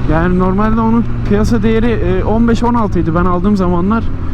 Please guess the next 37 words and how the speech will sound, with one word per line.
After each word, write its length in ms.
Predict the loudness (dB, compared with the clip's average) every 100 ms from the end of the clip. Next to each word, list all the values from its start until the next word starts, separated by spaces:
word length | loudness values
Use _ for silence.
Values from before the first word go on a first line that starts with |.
| -2 -2 -2 -2
Şimdi 340 | 0 2 2 2
en 240 | 2 0
kötü 260 | 2 0 0
on 220 | 0 2
yedi 260 | 2 0
buçuk, 260 | 0 -2 0
on 140 | 2
sekiz 300 | 2 2 0
olmuş 300 | 0 0 -2
R 200 | 0 0
yirmi 160 | 0 0
beş 220 | 0 -2 -2
iki 200 | 0 0
bin 60 | 2
on 140 | 2
altı 220 | 0 0
model. 280 | 0 0 -2 -2 -4 -2 -2 -2 -2 -2 -2 -2 -2 -2 0
Yani 180 | 0 0
o 60 | 0
motora 420 | 0 0 0 0
da 100 | 0
şimdi 460 | 0 0 0 0
satmaya 480 | 0 0 0 0 0
inanın 240 | 2 2 0
kıyamıyorum. 560 | 0 0 2 0 0 0 0
Çok 140 | 0
fazla 400 | 0 0 0 0 -2 0
masraf 360 | 0 0 0 0
ettim, 260 | 0 0 0
modifiye 380 | 0 0 0 0
yaptık. 380 | 0 0 0 -2 -2 -2 -2 -2 -2 0 -2 -2 -2 0
Bakımını, 540 | 0 0 2 2 0 0 0 0 0 0 0 0 -2 -2 0 2
beş 260 | 2 0
bin 160 | 0 0
bakımını 400 | 0 0 0 0
şöyle 300 | 0 0 0
söyleyeyim, 340 | 0 0 0